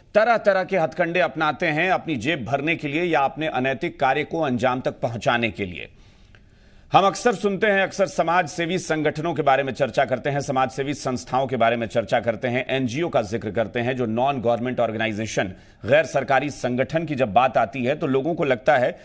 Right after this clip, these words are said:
कि ये एक उम्मीद, अ, होती है लोगों की कि गैर सरकारी संगठन जो है, वो समाज की भलाई के लिए कार्य करते हैं, समाज के हित के लिए काम करते हैं।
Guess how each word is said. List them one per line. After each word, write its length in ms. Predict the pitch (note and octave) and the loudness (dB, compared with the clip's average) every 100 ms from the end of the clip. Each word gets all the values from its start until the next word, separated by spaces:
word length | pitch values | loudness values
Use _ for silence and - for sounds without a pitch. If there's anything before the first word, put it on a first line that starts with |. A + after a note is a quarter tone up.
| - - - | -20 -20 -6
कि 280 | F3+ F#3+ - | -4 -4 -8
ये 260 | G#2+ B2 G#3 | -4 0 2
एक 440 | G3 F#3+ - - | 2 -2 -4 -4
उम्मीद, 600 | E3 D#3+ D#3+ A3 A3 D#3 - - | -2 0 0 0 0 -4 -6 -12
अ, 480 | - - A#2 A#2 G#2+ | -6 0 2 2 0
होती 240 | A#2+ C#3 D3 | -2 -2 0
है 100 | B2+ | 2
लोगों 260 | B2+ C#3 | 2 0
की 180 | C3 B2 C#3+ - - | -2 -2 -4 -8 -10
कि 120 | - C3 | -4 2
गैर 240 | A#2+ E3+ | 2 2
सरकारी 460 | - D#3 D#3 D#3 G#3 | 0 0 2 2 0
संगठन 520 | - D3 D3 E3+ F3 | -2 -2 0 0 0
जो 120 | C#3+ | 0
है, 80 | D#3 | 0
वो 120 | F3+ | 0
समाज 360 | D#3+ C3+ C#3 - | -2 0 -2 -2
की 120 | D#3+ | -6
भलाई 360 | G#2+ A#2 A#2+ | -2 0 0
के 120 | B2 C3 | 0 -2
लिए 120 | A#2+ | 0
कार्य 220 | B2 A#2 | 2 0
करते 280 | A#2+ A2 C#3 | 0 -2 -2
हैं, 120 | D3 | -2
समाज 380 | - B2 B2 A#2+ | -2 0 0 0
के 100 | F3 | -2
हित 300 | A#2 E3+ - | 0 -2 -2
के 120 | C#3 | -2
लिए 180 | A#2+ A2 | 0 0
काम 240 | A2 G2 | -2 -2
करते 280 | F#2+ F#2+ - | -4 -6 -8
हैं। 180 | F2 | -14